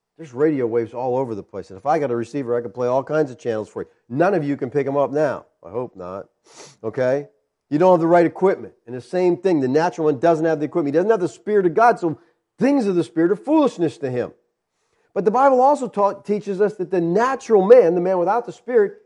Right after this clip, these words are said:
is dead. Okay? Ephesians two one in verse five says,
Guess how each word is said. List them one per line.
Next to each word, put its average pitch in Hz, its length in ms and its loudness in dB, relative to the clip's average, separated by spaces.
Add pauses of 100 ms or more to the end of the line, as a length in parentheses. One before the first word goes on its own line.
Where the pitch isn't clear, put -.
(100)
is 147 180 -6
dead. 208 480 -4 (640)
Okay? 165 440 -2 (1600)
Ephesians 220 480 -4
two 220 260 -8
one 180 260 0
in 156 180 -2
verse 170 220 -4
five 165 400 -2
says, 127 300 -14